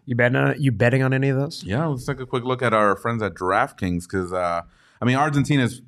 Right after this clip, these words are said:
Speaker 2: obviously gonna be <laughs> a favorite for the first one there. Uh, negative seven hundred, draw is plus seven fifty, and then Saudi Arabia plus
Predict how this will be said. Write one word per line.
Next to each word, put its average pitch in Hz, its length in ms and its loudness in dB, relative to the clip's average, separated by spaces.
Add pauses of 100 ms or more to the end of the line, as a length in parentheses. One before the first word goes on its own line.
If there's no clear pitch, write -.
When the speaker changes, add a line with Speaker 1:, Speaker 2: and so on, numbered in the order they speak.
(120)
Speaker 2:
obviously 104 380 0
gonna 95 180 2
be 92 220 2
<laughs> - 160 -4
a 104 120 2
favorite 101 360 0
for 98 80 -6
the 92 80 -2
first 92 280 -2
one 92 140 -2
there. 95 300 0 (520)
Uh, 92 800 4
negative 104 280 2
seven 101 240 2
hundred, 110 640 0
draw 98 200 -2
is 92 100 -4
plus - 280 -6
seven 90 220 0
fifty, 95 360 -2
and 87 120 0
then 85 260 -2
Saudi 85 320 -4
Arabia 82 220 -2
plus 85 340 -8